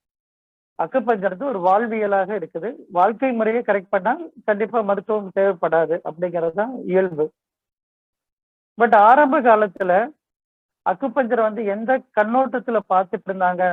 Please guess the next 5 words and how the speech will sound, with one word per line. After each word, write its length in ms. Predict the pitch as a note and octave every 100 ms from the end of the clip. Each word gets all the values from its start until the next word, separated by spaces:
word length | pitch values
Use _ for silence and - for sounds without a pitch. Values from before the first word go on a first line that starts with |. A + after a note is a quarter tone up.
| F3
அப்படின்னா, 400 | D#3 E3 E3+ D#3 F#3+ C4+ - _ _ _ _ _ _ _ _ F#3+
நோய் 340 | G3 C4+ A#3
தீர்க்கும் 400 | B3+ A#3+ B3+ A3
மருந்தாகவோ 640 | G3 G3+ G3 F#3+ F3 F#3 G3+
அல்லது 240 | A3+ F3+